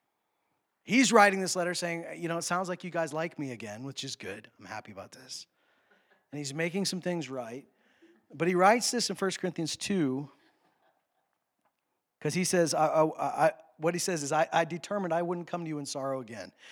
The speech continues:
If I'm coming again, we're gonna have some happy, uh, moments. <laughs> We're gonna have some smiles.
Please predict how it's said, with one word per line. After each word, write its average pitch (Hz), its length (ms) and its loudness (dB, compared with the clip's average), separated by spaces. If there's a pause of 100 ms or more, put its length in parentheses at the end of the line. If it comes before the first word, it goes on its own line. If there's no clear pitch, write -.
(100)
If - 140 -2
I'm 214 140 6
coming 233 280 4
again, 196 240 2
we're 160 140 -4
gonna 170 100 -2
have 170 180 -2
some 160 120 -8
happy, 143 420 -6 (500)
uh, 143 300 -2 (320)
moments. 165 580 2 (100)
<laughs> - 100 -8
We're 220 100 8
gonna 226 160 4
have 208 120 4
some 202 180 0
smiles. 180 580 8